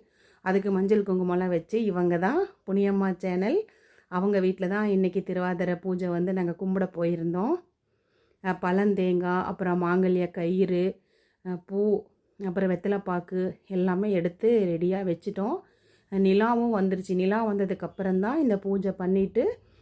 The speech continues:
அவங்க விரதம் முடிக்கிறாங்க. இந்த கோலம்லாம் நான் தான் போட்டிருந்தேன். அழகா வலிச்சு விட்டுருந்தாங்க. எனக்கு தெரிஞ்ச அளவுக்கு நான் கோலம் போட்டு விட்டுட்டேன். அஹ், க-, தாமரைக்கு மட்டும் கலர் கொடுத்தேன். மத்ததுக்கு வந்து கலர் கொடுக்க டைம் பத்தல.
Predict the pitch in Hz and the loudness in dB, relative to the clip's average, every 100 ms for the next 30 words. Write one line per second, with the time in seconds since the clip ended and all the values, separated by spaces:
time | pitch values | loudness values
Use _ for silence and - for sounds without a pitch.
0 | - _ - 190 190 180 185 196 196 185 | -20 _ -4 0 2 2 2 2 0 0
1 | 185 190 170 175 190 311 - _ - 185 | -2 -2 -2 -2 -2 -4 -8 _ -4 -4
2 | 185 190 196 190 196 190 175 185 185 - | 0 0 2 2 2 0 0 0 -2 -4
3 | 180 175 185 180 175 180 185 208 175 185 | -8 -6 -4 -2 -2 -2 -2 -2 -2 -4
4 | 202 180 156 170 175 170 175 285 403 _ | -4 -6 -6 -4 -2 -2 -2 -4 -6 _
5 | _ _ _ - 180 196 190 185 202 190 | _ _ _ -4 -2 -2 0 2 2 2
6 | 185 190 214 196 180 175 185 175 175 175 | 0 -2 -2 -4 -2 -2 -2 -2 -6 -4
7 | 175 170 165 175 254 381 _ _ _ _ | -6 -6 -4 -4 -4 -6 _ _ _ _
8 | _ - 185 175 175 175 190 220 226 220 | _ -4 -4 -2 -4 -2 0 2 2 2
9 | 190 175 208 233 175 180 180 180 175 175 | 0 -2 -2 -4 -2 -2 -2 -6 -4 -6
10 | 175 170 175 175 175 180 180 180 175 175 | -6 -6 -6 -4 -4 -2 -2 -2 -4 -4
11 | 170 170 170 175 180 180 160 - 175 | -6 -6 -6 -2 -2 -2 -8 -8 -6